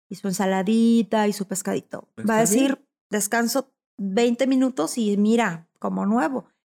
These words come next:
Speaker 1: Y esas cosas no nos enseñan. Entonces, ahí andamos mal comiendo, mal durmiendo,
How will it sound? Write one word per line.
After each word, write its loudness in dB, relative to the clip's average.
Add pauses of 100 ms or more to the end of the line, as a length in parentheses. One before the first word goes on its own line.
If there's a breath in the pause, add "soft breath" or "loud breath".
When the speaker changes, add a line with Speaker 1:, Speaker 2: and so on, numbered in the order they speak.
Speaker 1:
Y 4
esas 0
cosas -6
no -2
nos -4
enseñan. -4
Entonces, -6
ahí 2
andamos 0
mal 2
comiendo, 0
mal -2 (460)
durmiendo, -2